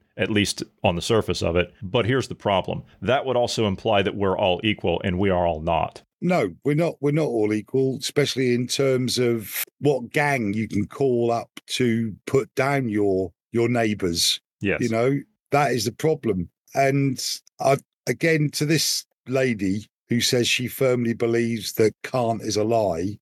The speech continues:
Speaker 2: so everything's possible. In that case, I'm gonna sprout wings tomorrow and fly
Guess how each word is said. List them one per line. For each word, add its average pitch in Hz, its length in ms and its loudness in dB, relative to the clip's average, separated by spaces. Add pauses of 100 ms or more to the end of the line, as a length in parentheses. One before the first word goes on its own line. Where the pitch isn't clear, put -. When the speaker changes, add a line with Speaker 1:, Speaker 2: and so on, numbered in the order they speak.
(160)
Speaker 2:
so 113 320 0
everything's 123 640 0
possible. 95 600 0 (220)
In 110 140 0
that 135 160 2
case, 92 280 -2
I'm 117 100 0
gonna 107 160 0
sprout 117 420 0
wings 127 340 0
tomorrow 90 440 0
and 104 180 -2
fly 117 640 -2